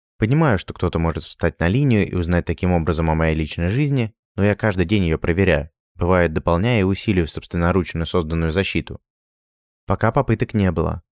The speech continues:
Множество сигналок на попытку взлома систем не зафиксировали их. К тому же система активна, когда меня нет в трейлере,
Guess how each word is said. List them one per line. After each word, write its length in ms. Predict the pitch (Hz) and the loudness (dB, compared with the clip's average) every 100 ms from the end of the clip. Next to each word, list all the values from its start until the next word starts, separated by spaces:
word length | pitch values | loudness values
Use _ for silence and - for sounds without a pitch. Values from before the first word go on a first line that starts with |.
| _ _ | _ _
Множество 480 | 104 120 107 - 104 | 0 2 0 -4 -6
сигналок 500 | 104 117 139 95 104 | -2 0 2 0 0
на 100 | 95 | -2
попытку 400 | 98 107 - 95 | 0 -2 -2 -2
взлома 320 | 110 110 101 | 2 2 0
систем 340 | - - 104 | -2 -2 0
не 80 | 98 | 2
зафиксировали 680 | 95 104 - 117 92 80 76 | 0 -4 -2 0 0 0 -4
их. 200 | 73 - _ _ _ _ _ - | -8 -14 _ _ _ _ _ -6
К 60 | |
тому 220 | 117 123 | 0 0
же 100 | 123 | 0
система 480 | 110 101 - 120 107 | -2 -4 0 2 2
активна, 380 | 95 - 117 101 | 0 -2 -2 0
когда 240 | 92 95 | 2 2
меня 200 | 95 92 | 2 2
нет 160 | 92 90 | 0 -2
в 80 | - | -2
трейлере, 520 | 90 87 76 73 | 0 0 0 -4